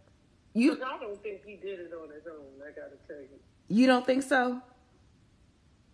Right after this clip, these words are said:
Speaker 2: No, I think that he ain't thinking about that. Look, yeah,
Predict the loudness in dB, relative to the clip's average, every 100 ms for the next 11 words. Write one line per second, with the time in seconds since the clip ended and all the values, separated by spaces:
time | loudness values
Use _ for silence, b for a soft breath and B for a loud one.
0 | _ -12 -8 -6 -6 -8 -12 -12 -12 -8
1 | -8 -8 -8 -8 -8 -10 -10 -12 -12 -12
2 | -12 -12 -10 -10 -10 -12 -20 _ _ -10
3 | -8 -10 _ _ _ -20 -16 -12 -12 -8